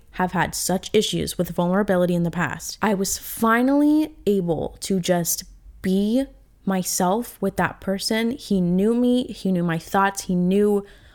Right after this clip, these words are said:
what made me anxious, what didn't, all of that. I let myself, I let him see all that, and then he stomped on it. So my brain's like, "You can't do that again.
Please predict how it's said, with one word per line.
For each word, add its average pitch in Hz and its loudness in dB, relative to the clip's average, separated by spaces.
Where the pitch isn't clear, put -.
what 190 2
made 233 4
me 208 2
anxious, 185 0
what 185 0
didn't, 170 0
all 247 2
of 196 -2
that. 180 0
I 214 2
let 220 2
myself, 226 0
I 202 0
let 220 2
him 247 2
see 285 2
all 185 2
that, 165 0
and 220 2
then 233 2
he 247 -2
stomped 285 0
on - -2
it. - -6
So 220 0
my 220 2
brain's 247 2
like, 196 -2
"You 220 0
can't 262 -4
do 233 0
that 233 0
again. 220 -4